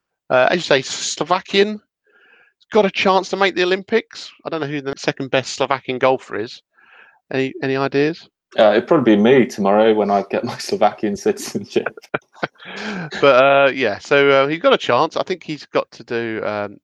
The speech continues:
Speaker 1: I think you've got to fi-, you've got to be in the top sixty in the world, haven't you? That right, to get into the Olympics?
Speaker 2: No, I don't think so.
Speaker 1: Doesn't it,
Speaker 2: Um,
Speaker 1: what, doesn't one of your players have to be in the top sixty? Have I made that up?
Speaker 2: Uh, I don't know. We, we'll have to come back on that, I think.
Speaker 1: Yeah, I think he's,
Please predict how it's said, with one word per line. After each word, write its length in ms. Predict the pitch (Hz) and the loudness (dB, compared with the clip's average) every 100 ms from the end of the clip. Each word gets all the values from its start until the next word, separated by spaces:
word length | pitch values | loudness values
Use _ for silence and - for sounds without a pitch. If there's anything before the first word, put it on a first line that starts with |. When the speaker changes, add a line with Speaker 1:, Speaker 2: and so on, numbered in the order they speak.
| - | -10
Speaker 1:
I 60 | |
think 160 | 127 185 | -6 -6
you've 80 | 185 | -2
got 60 | |
to 60 | 170 | -2
fi-, 160 | 175 - | -2 -4
you've 100 | 156 | -2
got 60 | |
to 40 | 180 | 0
be 80 | 180 | 2
in 60 | |
the 40 | 165 | 0
top 320 | - - - - _ _ | -4 -6 -8 -20 _ _
sixty 400 | - 185 - - | -6 -6 -4 -6
in 60 | 117 | -2
the 80 | |
world, 200 | 120 120 | 0 0
haven't 180 | 120 110 | 0 -4
you? 180 | 95 87 _ _ _ _ - | -10 -10 _ _ _ _ -8
That 140 | 127 | -6
right, 240 | 156 170 - - | -2 -4 -4 -8
to 80 | |
get 120 | 135 - | -6 -6
into 160 | 147 | -6
the 100 | 147 | -6
Olympics? 560 | 143 156 - 175 - - _ _ _ _ _ _ | -6 -6 -10 -14 -16 -20 _ _ _ _ _ _
Speaker 2:
No, 500 | 117 123 120 117 113 | -10 -4 0 4 4
I 40 | 107 | 4
don't 240 | 123 - | 2 -4
think 200 | 120 107 | -8 -12
so. 280 | - 95 98 - _ | -6 -4 -4 -8 _
Speaker 1:
Doesn't 320 | - 92 98 160 | -6 -2 0 0
it, 40 | |
Speaker 2:
Um, 60 | 190 | 0
Speaker 1:
what, 180 | 226 | -2
doesn't 280 | 185 180 180 | 0 0 0
one 160 | 170 185 | 0 0
of 80 | 135 | -4
your 100 | - | -6
players 320 | 117 104 98 | -4 -4 -4
have 80 | 101 | -10
to 80 | |
be 60 | 98 | -10
in 40 | |
the 60 | 98 | -12
top 220 | 98 - | -12 -14
sixty? 420 | - - - 85 _ _ _ | -14 -18 -20 -20 _ _ _
Have 80 | 101 | -14
I 60 | |
made 200 | 98 95 92 | -12 -12 -12
that 80 | |
up? 200 | 85 87 _ _ _ _ _ _ _ _ _ _ _ _ - | -16 -18 _ _ _ _ _ _ _ _ _ _ _ _ -8
Speaker 2:
Uh, 400 | 101 101 98 95 - | 0 2 4 4 2
I 80 | |
don't 120 | 98 104 | 0 0
know. 120 | 95 | 0
We, 360 | 95 101 101 | 0 -2 -4
we'll 120 | 104 110 | 0 0
have 140 | 110 | -2
to 80 | - | -4
come 200 | 101 95 | -6 0
back 240 | 101 - | 0 0
on 100 | 92 | -10
that, 140 | 87 - | -10 -10
I 40 | |
think. 300 | - 87 - | -12 -16 -12
Speaker 1:
Yeah, 240 | 113 104 92 - | -4 -2 -2 -2
I 60 | 143 | -2
think 180 | - 202 | -2 -2
he's, 200 | 190 | -6